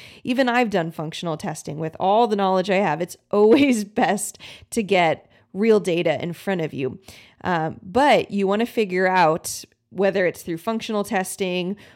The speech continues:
or personal evaluation, working with another health professional, et cetera, what are the biggest stressors that either contributed to you getting to where you're at or are currently contributing to them.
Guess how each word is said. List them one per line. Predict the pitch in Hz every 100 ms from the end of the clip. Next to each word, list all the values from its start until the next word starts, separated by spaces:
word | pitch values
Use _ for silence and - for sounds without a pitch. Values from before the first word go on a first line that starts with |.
| _
or | - 185 160 160 156 -
personal | 226 214 208
evaluation, | 185 170 170 160 170 175 170
working | 214 220 196
with | 190
another | 185 165 180
health | 180 180
professional, | - 180 156 160 175 151
et | -
cetera, | 247 220 180 170 - - _
what | 185 226 247 -
are | 196 190
the | 175
biggest | - 302 339 269 -
stressors | 185 180 190 170 170
that | 170 160 - _ _ _ -
either | 214 180
contributed | 175 185 - 262 220 190 185 -
to | 196
you | 160 156
getting | - 254 262 254
to | 240
where | 226
you're | 214 190
at | 180 185 - - -
or | 147 147
are | 185 190 180 -
currently | - 214 202 170 156
contributing | - 180 - 156 147 147
to | -
them. | 156 175